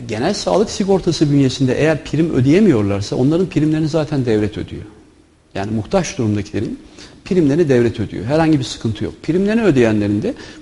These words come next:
bu söylediğim kapsamda sadece katkı payları yatırmak suretiyle biz protezlerini yapabiliyoruz. Dolgu gibi, çekim gibi buna benzer tedavilerin hiçbirinde zaten katkı payı da yok. Ekstra bir şey ödemiyorlar.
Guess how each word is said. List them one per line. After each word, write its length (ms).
bu 60
söylediğim 420
kapsamda 480
sadece 480
katkı 340
payları 560
yatırmak 440
suretiyle 500
biz 160
protezlerini 540
yapabiliyoruz. 600
Dolgu 340
gibi, 240
çekim 440
gibi 240
buna 280
benzer 420
tedavilerin 540
hiçbirinde 480
zaten 340
katkı 300
payı 220
da 40
yok. 220
Ekstra 360
bir 60
şey 180
ödemiyorlar. 760